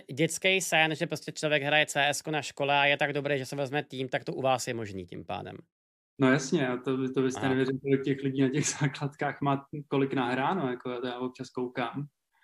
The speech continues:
Speaker 2: A jako dva tisíce to je hodin, jako to je,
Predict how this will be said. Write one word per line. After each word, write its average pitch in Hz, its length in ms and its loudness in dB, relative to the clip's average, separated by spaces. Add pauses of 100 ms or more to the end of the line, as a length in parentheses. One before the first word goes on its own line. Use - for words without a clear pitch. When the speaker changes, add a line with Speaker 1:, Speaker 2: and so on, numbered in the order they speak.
(680)
Speaker 2:
A 127 120 -6
jako 131 380 4
dva 127 180 2
tisíce 135 520 -2
to 135 120 0
je 131 440 0
hodin, 131 380 4
jako 127 200 0
to 135 120 -6
je, 127 180 -4